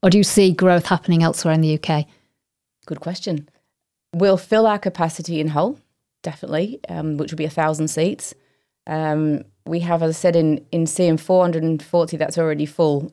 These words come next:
Speaker 2: and then space across the road, which is flexible space, so we can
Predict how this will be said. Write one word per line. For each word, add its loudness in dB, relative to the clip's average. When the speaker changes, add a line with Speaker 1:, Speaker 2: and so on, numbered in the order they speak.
Speaker 2:
and -4
then 0
space -2
across -6
the -6
road, 2
which -6
is -6
flexible -4
space, 0
so -4
we -2
can -2